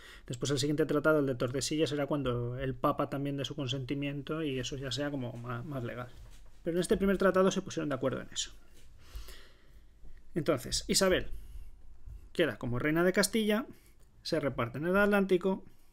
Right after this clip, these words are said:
a Juana la Beltraneja mm, deciden que se tiene que ir,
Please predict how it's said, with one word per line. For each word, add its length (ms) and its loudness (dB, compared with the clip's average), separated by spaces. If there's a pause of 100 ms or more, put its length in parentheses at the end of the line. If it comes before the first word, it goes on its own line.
(840)
a 100 -4
Juana 340 4
la 120 2
Beltraneja 640 2 (160)
mm, 500 -4
deciden 580 0
que 180 -6
se 140 -4
tiene 280 -2
que 140 2
ir, 200 0